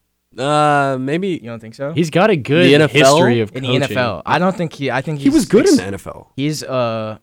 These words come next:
Speaker 2: overstayed his welcome in college football, I think, at this point.
Speaker 4: I agree. And
Speaker 1: Was
Speaker 4: it,
Speaker 1: he only in the
Speaker 4: all-around
Speaker 1: fo-, was he only
Speaker 4: failure.
Speaker 1: in the N F L with the forty-niners? I don't know how mu-,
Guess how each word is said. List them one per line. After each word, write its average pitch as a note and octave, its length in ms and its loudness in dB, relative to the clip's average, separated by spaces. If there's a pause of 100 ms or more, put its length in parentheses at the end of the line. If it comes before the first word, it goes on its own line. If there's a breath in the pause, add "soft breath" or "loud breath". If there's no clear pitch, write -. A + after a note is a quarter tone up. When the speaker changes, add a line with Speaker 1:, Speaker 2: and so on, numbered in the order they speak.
(160)
Speaker 2:
overstayed B2 460 -8
his G#2 180 -18
welcome G2 380 -18
in D#2+ 80 -20
college D#2+ 260 -20
football, - 380 -20 (200)
I G#2+ 60 -14
think, G2 160 -12
at F#2+ 80 -18
this F2 140 -20
point. - 180 -20 (100)
Speaker 4:
I A2 80 -4
agree. A2 300 -2
And A2 180 -2
Speaker 1:
Was D3+ 160 0
Speaker 4:
it, G#3 40 2
Speaker 1:
he A#3 80 0
only G#3+ 240 2
in F#3 80 4
the E3+ 100 4
Speaker 4:
all-around A#2+ 260 0
Speaker 1:
fo-, A#2+ 100 -12
was C3+ 140 0
he - 100 2
only F3+ 160 2
Speaker 4:
failure. - 20 2
Speaker 1:
in F#3 80 0
the D3 100 0
N C#3 60 -2
F C#3 160 -6
L B2+ 180 0
with C#3 120 -6
the - 80 -20
forty-niners? A#2 680 -8
I A#2 80 -10
don't A#2+ 140 -8
know G#2+ 120 -10
how G#2+ 260 -18
mu-, A2 100 -18